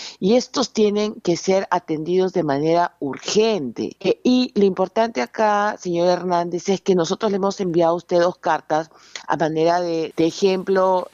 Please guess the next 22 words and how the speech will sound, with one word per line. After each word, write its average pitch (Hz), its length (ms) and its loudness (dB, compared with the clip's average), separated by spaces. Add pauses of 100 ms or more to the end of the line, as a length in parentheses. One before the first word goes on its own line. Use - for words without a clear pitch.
porque 170 260 -4
hemos 214 220 -4
enviado 175 440 0
cartas 185 640 -2 (300)
a 156 100 0
los 156 160 0
señores 170 420 -2
de 185 100 -2
Mayuriaga 160 800 0 (240)
ya 185 380 0
en 160 120 -10
tres 233 340 -2
oportunidades. 170 1080 0 (280)
¿Y 220 100 0
por 208 180 -2
qué 247 140 2
en 247 80 0
este 240 180 -2
momento 190 460 0
a 190 40 0
la 185 120 0
pastoral? 160 640 -2